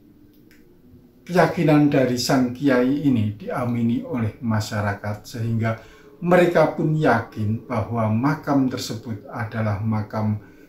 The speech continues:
Syekh Hasan Munati, seorang penyebar agama Islam di daerah Ungaran. Karena keyakinan tersebut, maka setiap tanggal dua puluh satu Ramadan digelar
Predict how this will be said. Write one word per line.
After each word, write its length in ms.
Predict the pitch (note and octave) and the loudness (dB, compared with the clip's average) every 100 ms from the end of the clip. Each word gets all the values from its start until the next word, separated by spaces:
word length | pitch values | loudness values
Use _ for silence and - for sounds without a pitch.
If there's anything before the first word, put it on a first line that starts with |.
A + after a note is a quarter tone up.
| - | -14
Syekh 480 | - B2+ G#2+ - | -8 -4 -4 -6
Hasan 480 | B2 A2 - A2+ G#2+ | -6 -6 -4 -2 0
Munati, 480 | A2 A2 G#2+ G#2+ G2+ | 2 2 0 -2 -8
seorang 960 | - D3 - - - C#3+ C3+ C3 B2 A2+ | -8 -12 -12 -16 -4 -2 2 2 2 -2
penyebar 640 | A#2+ A#2 G2 A#2 G#2+ - | 0 -2 -2 -4 -4 -4
agama 480 | A#2 - G#2+ G#2+ A#2 | -6 -4 -2 -2 -2
Islam 480 | A2+ - A2 G#2+ G#2 | -6 -6 -4 -4 -4
di 160 | G#2 - | -8 -8
daerah 480 | A2+ G2+ G2+ G#2 - - - | -4 -4 -2 -6 -8 -20 -10
Ungaran. 560 | B2 G#2+ G#2 G2+ F#2 F#2+ _ _ _ - - - - - - - - - - - _ - - _ _ _ - | -6 -2 -2 -4 -6 -14 _ _ _ -20 -20 -20 -20 -20 -20 -20 -20 -20 -20 -20 _ -20 -20 _ _ _ -4
Karena 480 | E3+ E3 F3 F3+ E3 | 2 4 4 4 4
keyakinan 800 | - E3+ E3 F#3+ - D#3 D3 C#3+ | 2 2 4 4 -2 2 4 4
tersebut, 640 | - - - - G2+ - - - | 0 -4 -4 -4 -10 -10 -20 -12
maka 540 | A#2 B2 C3 C3 G#2+ G2 | -2 0 0 0 -4 -4
setiap 880 | - - D#3 - - F#3 E3 - - | -8 -12 -12 -14 -2 2 2 0 -4
tanggal 540 | C#3+ C#3 A#2+ A#2+ A2+ | 0 2 2 -2 -6
dua 400 | C#3 G3+ E3+ - | -2 2 2 0
puluh 240 | G3 E3 - | -4 -4 -4
satu 580 | - - B2+ B2 C3 | -8 -4 -4 -2 -4
Ramadan 560 | B2+ B2+ C3+ A#2 G2+ G2+ - - - - - | 0 0 0 0 -4 -6 -10 -20 -20 -20 -4
digelar 500 | C#3 - A#2+ A#2+ | -2 -2 0 0